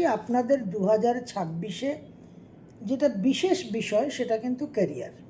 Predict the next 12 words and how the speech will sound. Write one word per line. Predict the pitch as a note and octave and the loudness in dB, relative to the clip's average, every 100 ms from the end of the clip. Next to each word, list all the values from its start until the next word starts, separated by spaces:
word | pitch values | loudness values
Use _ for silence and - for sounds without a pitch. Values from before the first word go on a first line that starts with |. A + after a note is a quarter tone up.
| - - - - - - - - - | -20 -20 -20 -20 -20 -20 -20 -18 -2
এবার | B3 E4 | 6 6
আমাদের | D4+ D4+ E4 D#4 | 6 4 4 4
মনে | A3+ B3+ | 4 4
রাখতে | D#4 D#4+ - | 2 0 0
হবে | D#4 A#3+ G3 D#4 | 4 6 4 2
যে | C#4 G3+ C4 - - | 0 0 0 0 -6
পরীক্ষায় | G#3+ G#3+ B3+ - - D#4+ D#4+ D#4+ | -4 -4 -4 -8 -4 0 0 0
প্রশ্নপত্র, | A3 G3+ - C4+ C4 C#4 - D#4 | -4 -4 -4 -6 -4 -4 -4 -8
কোয়েশ্চেন | - A3 G3+ - C#4 C4+ | -2 -2 -2 -4 -6 -2
পেপারটা | D4 D4+ D#4 E4 | -2 -2 -2 -4
কমন, | E4 A3+ D#3+ - - - - - - - - - - - - - - - | 2 2 2 -4 -16 -20 -20 -20 -20 -20 -20 -20 -20 -20 -20 -20 -20 -10
কিন্তু | - C4+ C#4 - | -2 0 0 2